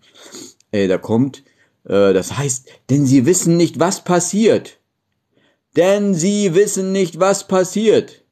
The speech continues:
Trisap Saft, Chin Nisif is net! Rückwärts, wer es noch nicht kennt. Ich bin, denke ich mal, wirklich Deutschlands spontan mit Abstand bester Rückwärtssprecher.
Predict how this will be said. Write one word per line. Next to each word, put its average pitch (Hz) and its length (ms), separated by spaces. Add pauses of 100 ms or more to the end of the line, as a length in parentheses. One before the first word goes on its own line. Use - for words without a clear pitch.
(1160)
Trisap 254 460
Saft, 240 460
Chin 247 320
Nisif 247 380
is 247 260
net! 247 580 (880)
Rückwärts, 95 720
wer 73 160
es 73 100
noch 90 140
nicht 90 220
kennt. 90 380 (920)
Ich - 100
bin, - 380 (340)
denke 90 300
ich 85 80
mal, 85 260
wirklich 92 300
Deutschlands 92 460
spontan 101 680
mit 92 180
Abstand 98 420
bester 95 520 (440)
Rückwärtssprecher. 101 1040